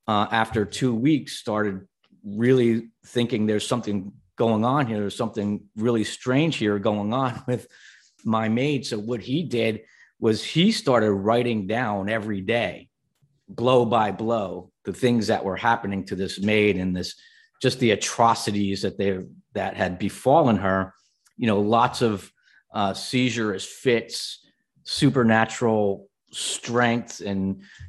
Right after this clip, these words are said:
you're trying to kill herself, trying to kill others, trying to, you know, um, and visitations by, by the devil, trying to tempt her with various things to serve him. And it was just, it's just an amazing historical,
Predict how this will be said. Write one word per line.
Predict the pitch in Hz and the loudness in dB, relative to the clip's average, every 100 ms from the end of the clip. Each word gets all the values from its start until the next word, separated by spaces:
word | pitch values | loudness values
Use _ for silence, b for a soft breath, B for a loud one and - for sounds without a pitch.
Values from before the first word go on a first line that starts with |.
| - | -4
you're | 107 | -4
trying | - 127 120 113 | 0 2 4 4
to | 104 | 2
kill | - 135 123 | 2 2 4
herself, | 113 - 117 113 110 | 2 2 4 4 2
trying | - 120 117 | -2 0 -2
to | |
kill | - 110 98 107 | -4 -4 -2 -2
others, | 117 117 113 107 | 0 0 0 -4
trying | - 120 120 | -4 -2 -2
to, | 104 B B - | -4 B B -6
you | 120 | -2
know, | 107 101 101 - | 0 -2 -4 -2
um, | 104 98 95 92 92 95 _ - | -2 0 -2 -6 -8 -12 _ 0
and | 113 107 104 101 | 2 2 0 -2
visitations | 104 123 117 - 120 117 120 113 92 | 0 0 0 -2 -2 0 -2 -2 0
by, | 101 98 98 95 b b _ | -2 0 -2 -4 b b _
by | 98 92 | -4 -4
the | 87 | -6
devil, | 90 110 110 117 107 | -6 -2 -2 -2 -4
trying | 104 101 95 | -4 -4 -4
to | 92 | -6
tempt | 92 107 101 | -6 -6 -4
her | - 104 | 0 2
with | 95 90 | 0 0
various | 98 95 95 90 | 0 0 -2 -6
things | - 101 101 95 | -4 -2 -2 -4
to | 98 | -8
serve | - 113 117 107 | -2 0 0 0
him. | 117 110 104 | -2 0 -2
And | 92 | -4
it | 95 - | -8 -6
was | 98 90 | -8 -8
just, | - - 127 110 - - b b b - | -10 2 4 4 0 -10 b b b -4
it's | 92 92 - _ | -4 -4 -16 _
just | - 120 127 113 - - | -4 2 4 2 -2 0
an | 101 | 2
amazing | 98 101 104 107 101 95 | 2 2 2 2 0 -4
historical, | 98 90 - 120 107 104 101 98 90 87 | -4 -8 -4 0 2 2 0 -2 -4 -6